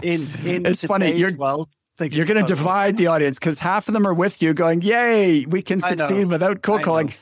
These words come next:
Speaker 2: And half of them are like, "Oh no, you have to
Speaker 1: Then
Speaker 2: get on the phone." So
Speaker 1: Oh, oh, oh, now I don't disagree there, right? So
Speaker 2: Yeah.
Speaker 1: here's the thing, is I just don't think cold calling is our first step anymore.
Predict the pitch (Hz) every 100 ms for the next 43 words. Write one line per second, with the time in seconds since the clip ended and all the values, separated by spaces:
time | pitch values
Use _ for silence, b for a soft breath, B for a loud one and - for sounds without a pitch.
0 | - 151 185 202 180 175 165 160 151 156
1 | 160 180 214 208 180 185 151 b b 135
2 | 156 151 151 147 160 160 147 175 151 131
3 | b b b b - 143 120 120 190 -
4 | - - 160 139 139 139 139 127 160 196
5 | 135 165 - 123 117 95 85 90 120 123
6 | 123 - 147 - 190 160 139 117 117 -
7 | 135 156 151 - 160 147 - 123 - 123
8 | - 123 123 113 120 - 123 120 - 170
9 | 143 120 104 107 -